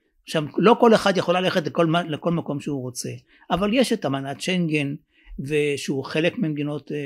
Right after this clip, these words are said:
אירופ-, אה, אירופה, אה, ויש יותר ויותר ליברליזציה בתחום הזה של מעבר של אנשים וסחורות, הנושא של מכס. אני חושב שגם כאן מדובר בתהליך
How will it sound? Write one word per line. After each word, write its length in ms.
אירופ-, 420
אה, 280
אירופה, 420
אה, 380
ויש 400
יותר 340
ויותר 400
ליברליזציה 1120
בתחום 440
הזה 240
של 360
מעבר 400
של 200
אנשים 600
וסחורות, 800
הנושא 320
של 200
מכס. 760
אני 100
חושב 260
שגם 340
כאן 280
מדובר 400
בתהליך 800